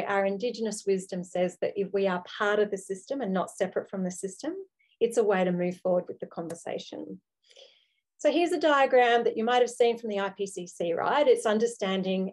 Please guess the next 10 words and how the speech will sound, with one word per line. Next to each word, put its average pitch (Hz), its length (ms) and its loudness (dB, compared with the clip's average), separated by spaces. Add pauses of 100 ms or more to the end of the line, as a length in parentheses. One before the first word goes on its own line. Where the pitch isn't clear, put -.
our 180 460 -2 (300)
risk 202 500 -4
framework. 160 560 -6
So 180 260 4
we 185 140 0
have 180 200 -4
weather 262 280 6
and 262 120 -2
climate 240 360 0
events, 208 580 -4